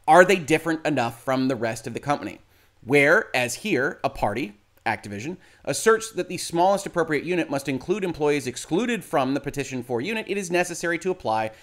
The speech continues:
the three-step analysis set forth in Boeing. One, whether the petition for employees share that internal community of interest. Two, whether the petition for employees are sufficiently distinct from the excluded employees. And three, consideration of any industry-specific guidelines. And we do this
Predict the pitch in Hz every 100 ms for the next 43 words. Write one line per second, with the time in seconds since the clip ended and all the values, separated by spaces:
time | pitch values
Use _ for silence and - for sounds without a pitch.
0 | - - 175 - - 147 240 - - 175
1 | - 143 123 147 139 143 - 147 - 127
2 | 139 139 143 127 120 131 95 85 _ _
3 | _ _ _ - 196 135 92 120 135 131
4 | 151 165 170 180 170 160 180 165 - 156
5 | 160 156 151 156 - 175 165 160 160 151
6 | 135 127 208 214 202 - _ - 247 214
7 | 190 143 147 170 151 156 151 135 139 139
8 | 131 113 - 101 117 117 110 110 220 220
9 | 180 139 - - 208 202 190 175 170 160
10 | - - _ - 220 214 175 165 170 156
11 | 143 131 127 135 - 120 117 117 117 110
12 | 113 117 - 117 - 104 101 - 165 165
13 | 160 160 156 156 - - _ - 208 202
14 | 190 147 156 151 147